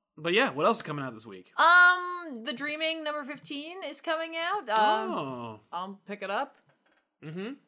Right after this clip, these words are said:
Speaker 2: It's really this and, co-, like, I'm honestly more excited about Hellblazer right now.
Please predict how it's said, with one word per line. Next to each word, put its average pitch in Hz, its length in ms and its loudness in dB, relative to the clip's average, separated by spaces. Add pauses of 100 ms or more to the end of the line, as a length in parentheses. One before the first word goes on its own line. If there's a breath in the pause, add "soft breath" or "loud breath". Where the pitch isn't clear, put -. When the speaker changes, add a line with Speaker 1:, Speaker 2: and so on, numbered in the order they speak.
(200)
Speaker 2:
It's 175 180 -18
really 226 160 -2
this 247 280 -2
and, 220 340 -4
co-, 226 140 -2
like, 214 200 -4
I'm 233 180 2
honestly 220 340 -6
more 175 280 -10 (100)
excited 160 300 -10
about 147 160 -10
Hellblazer - 420 -16
right - 140 -20
now. 175 80 -20